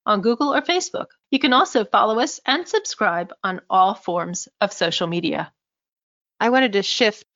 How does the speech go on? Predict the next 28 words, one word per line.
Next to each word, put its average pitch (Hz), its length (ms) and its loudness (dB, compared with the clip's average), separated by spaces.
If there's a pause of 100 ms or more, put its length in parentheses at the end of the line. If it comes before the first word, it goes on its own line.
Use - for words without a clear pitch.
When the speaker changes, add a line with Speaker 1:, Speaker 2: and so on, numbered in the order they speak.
Speaker 2:
ideas 175 500 2
for 151 120 0
a 147 80 0
second. 143 420 -4 (380)
So 208 480 2 (480)
anytime 214 480 0
there's 180 640 -2
stuff - 360 -2
that - 120 -6
can 170 140 -6
be 151 180 -4
bought 160 400 4
or 156 100 -10
sold, 185 600 0 (200)
there's 170 360 0
an 175 60 -2
opportunity 160 680 -4
for 147 240 -6
fraud. 160 440 2 (560)
So 196 420 4
could 226 200 -6
you 262 120 2
speak - 520 -4 (300)
to 190 640 4
how 160 460 2 (180)
D 185 180 2
M 175 140 0
E 170 260 0